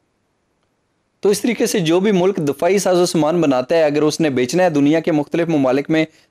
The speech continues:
तो इन सारी चीज़ों को मद्देनजर रखते हुए बनाया जाता है।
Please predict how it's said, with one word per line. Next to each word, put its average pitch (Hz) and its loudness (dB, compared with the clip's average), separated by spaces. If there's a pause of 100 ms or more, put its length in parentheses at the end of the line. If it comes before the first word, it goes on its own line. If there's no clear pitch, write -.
तो 165 0
इन 170 0
सारी 180 0
चीज़ों 165 0
को 170 -2
मद्देनजर 143 0
रखते 131 -2
हुए 123 2
बनाया 104 0
जाता 107 -2
है। 113 -8